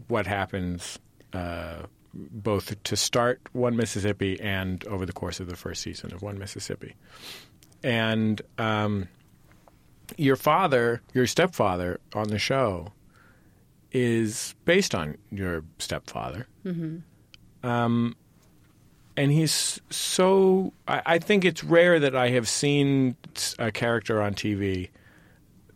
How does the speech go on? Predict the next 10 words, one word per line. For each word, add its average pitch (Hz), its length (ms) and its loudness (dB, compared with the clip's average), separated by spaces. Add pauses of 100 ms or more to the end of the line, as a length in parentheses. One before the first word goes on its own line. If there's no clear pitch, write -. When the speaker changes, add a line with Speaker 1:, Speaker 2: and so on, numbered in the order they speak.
(120)
Speaker 1:
s-, - 320 -6
<laughs> - 80 -20
portrayed 160 760 0
as 143 140 4
so 135 360 6
s-, - 240 -2
square, 175 640 4
dorky, 135 720 4 (500)
and, 113 540 0 (160)
uh, 104 540 0